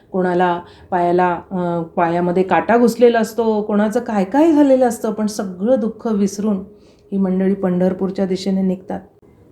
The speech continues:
खरंच माणसाला अशी ओढ लागली पाहिजे. ही ओढ जी आहे ती भक्तीमध्ये सर्वश्रेष्ठ मानली जाते. आणि मी तर म्हणेन की ह्या ज्या सगळ्या महिला निघतात त्यांचं खरंच खूप कौतुक करायला पाहिजे, कारण की असा संसार सगळा बाजूला सारून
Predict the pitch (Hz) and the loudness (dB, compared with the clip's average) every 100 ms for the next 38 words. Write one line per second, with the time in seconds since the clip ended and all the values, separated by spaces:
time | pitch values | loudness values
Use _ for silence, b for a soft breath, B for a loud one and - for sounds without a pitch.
0 | _ _ _ - _ - b b b - | _ _ _ -20 _ -20 b b b -2
1 | 208 208 - - 190 196 208 220 202 202 | 2 2 -2 -2 0 2 4 4 4 2
2 | 202 185 185 175 165 175 170 170 160 - | 0 2 2 0 -2 -4 -4 -4 -6 -10
3 | - - _ _ _ b b - 247 - | -14 -20 _ _ _ b b -6 -6 2
4 | 247 277 220 254 233 180 190 175 185 208 | 6 6 6 6 4 4 0 -2 -6 -2
5 | 185 185 214 202 202 202 196 190 190 - | -2 -2 -2 0 2 2 0 0 0 0
6 | 196 190 - 202 190 185 190 185 175 175 | -2 -2 -2 -2 0 0 0 -2 -6 -10
7 | - - - B B B B - 233 254 | -16 -20 -20 B B B B -2 4 4
8 | 233 233 262 254 226 220 220 202 214 202 | 4 2 4 4 4 4 4 2 0 0
9 | 202 208 208 208 202 202 190 190 202 202 | 0 0 0 0 2 2 2 2 4 2
10 | 190 202 196 196 202 202 196 196 196 233 | 0 -4 0 0 0 -2 0 -2 -2 -10
11 | 220 214 190 220 - 196 190 185 180 180 | -6 0 0 0 -4 -2 0 0 -2 -4
12 | 175 180 180 180 190 185 190 180 185 175 | -4 -4 -2 -4 -2 -4 -4 -4 -4 -4
13 | 196 190 196 180 190 180 180 190 190 190 | -4 -4 -4 -2 -2 0 0 0 0 0
14 | 202 185 190 | 0 0 0